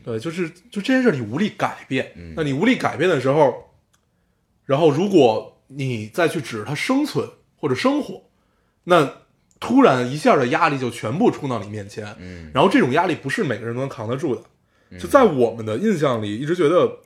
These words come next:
Speaker 1: 我们那个朋友其实是，其实是我们里边儿最早成熟的一个人。
Speaker 2: 嗯。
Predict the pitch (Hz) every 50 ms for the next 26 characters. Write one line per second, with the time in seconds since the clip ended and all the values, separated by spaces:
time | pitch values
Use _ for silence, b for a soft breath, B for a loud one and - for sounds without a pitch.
0 | _ - 143 120 123 139 123 113 - - 120 113 139 147 139 139 - 214 240 240
1 | - - 139 110 110 - _ _ _ _ _ _ _ _ _ _ _ _ - -
2 | 285 285 247 220 139 123 107 101 123 170 165 117 110 107 104 101 101 - - 220
3 | 147 - 104 - - - - 123 120 143 175 165 117 104 107 110 95 - - _
4 | _ 85 90 90 82 80 76 71